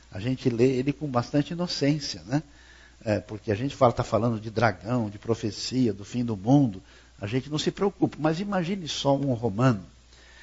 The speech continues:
alguém lá da corte imperial de Roma, lendo esse texto, eles falariam, "Não, esse pessoal tá de brincadeira,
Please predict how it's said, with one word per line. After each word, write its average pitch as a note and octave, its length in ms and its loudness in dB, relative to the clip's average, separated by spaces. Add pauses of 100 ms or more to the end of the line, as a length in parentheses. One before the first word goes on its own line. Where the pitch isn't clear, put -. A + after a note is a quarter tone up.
(160)
alguém A2+ 460 2
lá A2+ 480 0 (480)
da A2+ 140 2
corte C3+ 440 2
imperial A2 540 -2
de G#2+ 120 -10
Roma, A#2+ 320 -2
lendo B2+ 520 2
esse G2 180 -4
texto, C#3+ 340 0
eles A2+ 140 -8
falariam, G2+ 400 -2
"Não, G#2 240 -6
esse - 180 -10
pessoal A#2 380 -4
tá A#2 140 -4
de B2+ 100 -6
brincadeira, B2 640 -2